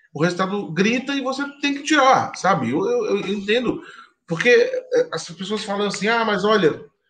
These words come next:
olha como é que é na Europa. Na Europa, os caras passam quatro, cinco anos com o treinador." Aí você vai pegar o trabalho dos treinadores. Eu não tô dizendo que isso é, é, que, que é, que é todo, são todos, que isso é uma realidade ge-, geral, tá? Eu tô,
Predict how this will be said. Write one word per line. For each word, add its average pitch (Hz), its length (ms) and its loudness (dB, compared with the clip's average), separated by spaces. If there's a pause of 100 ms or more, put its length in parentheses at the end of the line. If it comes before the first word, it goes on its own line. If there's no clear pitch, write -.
(280)
olha 240 220 4
como 220 180 0
é 214 60 2
que 208 100 -2
é 202 80 0
na 196 80 0
Europa. 151 560 0
Na 147 80 -6
Europa, 160 300 2
os - 100 -12
caras 170 220 -6
passam 165 340 -6
quatro, 165 320 -4
cinco 151 340 -10
anos 156 160 -6
com 160 140 -6
o 151 60 -10
treinador." 151 600 -2 (640)
Aí 147 100 2
você 185 120 0
vai 202 160 2
pegar 208 320 2
o 180 60 -2
trabalho 170 340 2
dos 160 80 -6
treinadores. 175 420 0
Eu 123 120 -8
não 123 80 -6
tô 143 120 4
dizendo 139 220 -6
que 147 60 -8
isso - 120 -2
é, 165 320 4 (540)
é, 120 240 4
que, 127 180 -10 (380)
que 135 100 -8
é, 127 180 -4
que - 120 -12
é - 40 -8
todo, 151 360 0 (160)
são 147 140 2
todos, 165 600 -2
que 151 120 -2
isso 151 120 -2
é 156 40 4
uma 147 60 2
realidade 147 720 2
ge-, 156 380 -2
geral, 135 400 2
tá? 127 80 -2
Eu 135 100 -4
tô, 143 320 0